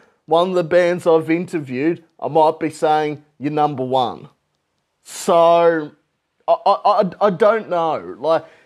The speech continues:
it is that close between number five and number one right at the moment. I am in a difficult position because it's hard to pick the number one song.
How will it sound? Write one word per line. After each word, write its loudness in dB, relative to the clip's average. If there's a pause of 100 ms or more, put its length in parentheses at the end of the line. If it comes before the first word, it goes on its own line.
(160)
it 2
is -2
that 2
close -2
between -2
number 0
five 2
and -8
number -4
one -8
right 2
at -4
the -12
moment. -6 (520)
I 4
am 0
in -4
a 2
difficult -6
position -8 (200)
because 0
it's -8
hard 0
to 0 (280)
pick -8 (140)
the -10
number -2
one -4
song. -6